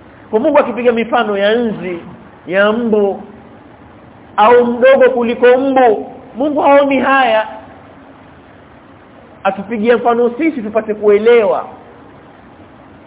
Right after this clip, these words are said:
Mfano wa pili, "Mathalu alladhina ittakhadhu min duni Allahi awliya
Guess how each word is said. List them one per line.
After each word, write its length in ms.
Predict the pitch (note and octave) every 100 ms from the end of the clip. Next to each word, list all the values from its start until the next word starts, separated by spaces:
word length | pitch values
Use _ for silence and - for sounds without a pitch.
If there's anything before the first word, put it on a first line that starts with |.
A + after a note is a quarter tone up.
| - - -
Mfano 300 | D#3+ - A#3
wa 120 | A#3+ A#3+
pili, 420 | B3 A3 D#3+ C3 - - - - - - - - - -
"Mathalu 360 | D#3+ F3+ G#3 G#3+
alladhina 500 | G#3+ A3 A3 A#3+ A#3+
ittakhadhu 580 | A#3+ A#3+ A#3+ A#3+ A#3+ A#3+
min 260 | A#3 A#3
duni 340 | A3 A#3+ B3 A#3
Allahi 460 | A#3 B3 B3 A#3+
awliya 720 | A#3 A3+ A3 A3 A#3 B3+ C#4